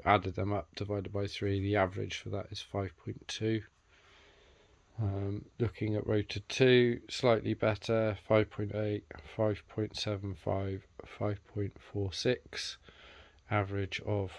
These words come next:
five point six seven. Now, there is a difference of ten percent between rotor one and rotor two, um, but these numbers are way, way, way low. I've just been looking, uh,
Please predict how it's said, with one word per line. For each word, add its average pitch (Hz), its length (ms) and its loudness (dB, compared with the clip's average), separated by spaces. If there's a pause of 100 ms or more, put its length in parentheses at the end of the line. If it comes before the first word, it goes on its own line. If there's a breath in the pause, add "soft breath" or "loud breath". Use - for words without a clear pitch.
(140)
five 101 360 -2
point 104 280 -4
six - 320 -10
seven. 92 400 -4 (880 loud breath)
Now, 104 260 4
there 101 160 4
is - 500 6
a 117 80 -4
difference 113 460 -4
of - 100 -8
ten 113 220 -2
percent - 340 -2 (480)
between 110 360 0
rotor 113 220 0
one 113 180 2
and 113 120 -2
rotor 113 200 0
two, 139 260 6 (920 loud breath)
um, 101 560 -2 (120)
but 104 180 2
these 113 300 4
numbers 101 600 0
are 101 260 -4
way, 101 500 0
way, 98 280 -2
way 95 260 -4
low. 98 260 -6 (1500 soft breath)
I've 95 240 -6
just - 240 -2
been 104 140 -4
looking, 101 580 -4 (200)
uh, 98 320 -6